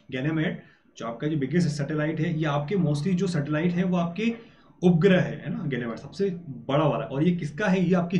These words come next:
Jupiter का satellite है। आपका जो Ganymede है, इसी, ये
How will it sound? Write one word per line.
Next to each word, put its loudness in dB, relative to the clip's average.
Jupiter 2
का 0
satellite -6
है। -18
आपका -6
जो -2
Ganymede 0
है, -4
इसी, -2
ये 0